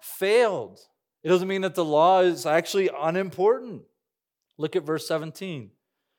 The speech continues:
"But it is easier for heaven and earth to pass away than for one dot of the law to become void." The question that arises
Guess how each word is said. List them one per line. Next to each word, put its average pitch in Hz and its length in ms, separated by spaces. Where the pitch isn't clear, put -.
"But 156 520
it 143 120
is 139 120
easier 165 340
for 135 180
heaven 170 400
and 131 180
earth 160 280
to 143 100
pass 147 340
away 123 540
than 143 160
for 139 160
one 156 320
dot 151 320
of 143 140
the 135 80
law 131 640
to 165 120
become 135 680
void." 143 720
The 139 80
question 156 640
that 143 160
arises 139 1000